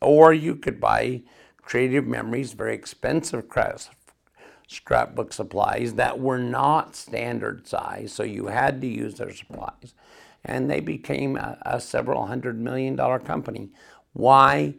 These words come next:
Because they didn't sell scrapbook supplies, they sold scrapbooking experiences. My wife went to scrapbooking parties,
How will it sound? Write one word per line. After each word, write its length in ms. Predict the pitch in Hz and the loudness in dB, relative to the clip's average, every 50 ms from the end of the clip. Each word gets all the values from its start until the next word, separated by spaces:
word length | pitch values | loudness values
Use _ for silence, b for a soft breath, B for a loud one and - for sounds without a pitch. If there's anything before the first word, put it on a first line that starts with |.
| b b b b | b b b b
Because 460 | - 127 120 123 - 135 127 120 - | -4 -4 -4 -2 -2 -2 -2 -2 -2
they 180 | - 120 127 135 | -2 -2 -2 -2
didn't 380 | 131 127 135 131 110 123 - - | 0 -2 -4 -4 -4 -6 -6 -8
sell 260 | - - - 117 113 | -6 -2 -2 -2 -2
scrapbook 800 | 113 - - - - - - 110 113 120 123 - - - 110 - | -2 -6 -12 -14 -14 -8 -4 0 0 0 -2 -2 -4 -6 -6 -6
supplies, 640 | - - 120 107 - - 104 101 110 107 107 104 104 | -6 -10 -10 -8 -4 -2 -2 -2 -2 -2 -6 -8 -8
they 240 | 107 113 113 113 | -4 -4 -4 -4
sold 340 | 107 - - 107 110 107 104 | -4 -4 -4 -4 -4 -4 -6
scrapbooking 880 | - - - - - 113 55 - 113 - - 117 113 110 - - 113 110 110 | -12 -18 -16 -8 -4 -2 -2 -2 -2 -4 -6 -6 -6 -6 -8 -10 -10 -10 -10
experiences. 880 | 104 - - - 104 107 110 110 107 107 104 98 98 - - - - - B B B B B B B B - | -12 -14 -18 -16 -12 -10 -8 -8 -8 -10 -12 -14 -14 -14 -14 -14 -16 -16 B B B B B B B B -2
My 240 | - 117 117 113 113 | 0 2 2 2 0
wife 640 | 104 98 101 107 113 127 135 131 110 - - - - | -2 0 2 4 6 6 4 2 0 -6 -14 -18 -14
went 420 | 90 95 117 131 135 135 127 - - | -8 -4 -4 -2 -2 -2 -4 -6 -8
to 80 | 127 | -10
scrapbooking 1040 | 113 - - - - - 127 123 - - - 127 120 - - - - 127 120 113 - | -10 -10 -12 -10 -2 2 2 2 2 2 -2 -6 -6 -6 -10 -12 -8 -8 -8 -8 0
parties, 540 | - 120 135 139 123 - 98 - - - | 4 6 6 6 6 2 -8 -12 -14 -18